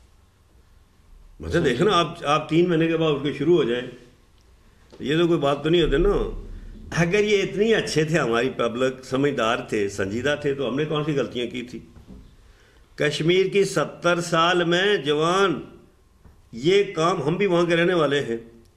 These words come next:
Speaker 1: ये नहीं कि मैं कोई प्राइम मिनिस्टर बना, मिनिस्टर बना, प्रेसिडेंट बना तो मैं बहुत लायक हूँ, नहीं। ground पर बात करो,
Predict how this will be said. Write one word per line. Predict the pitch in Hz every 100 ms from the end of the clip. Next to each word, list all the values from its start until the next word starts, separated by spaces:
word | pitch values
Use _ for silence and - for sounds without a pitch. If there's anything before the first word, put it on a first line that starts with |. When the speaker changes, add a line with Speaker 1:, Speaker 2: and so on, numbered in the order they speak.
| _
Speaker 1:
ये | 127 202
नहीं | 240
कि | 214
मैं | 190
कोई | 180
प्राइम | 170 147 147
मिनिस्टर | 151 151
बना, | 135 139 143
मिनिस्टर | 127 127 113 135
बना, | 131 135
प्रेसिडेंट | 131 123 123 123
बना | 127 123
तो | 120
मैं | 139
बहुत | 127 131
लायक | 120 120 120
हूँ, | 139
नहीं। | 208 135 - - - - - - -
ground | 104 160 220 196
पर | 185
बात | 139 123 -
करो, | 107 92 -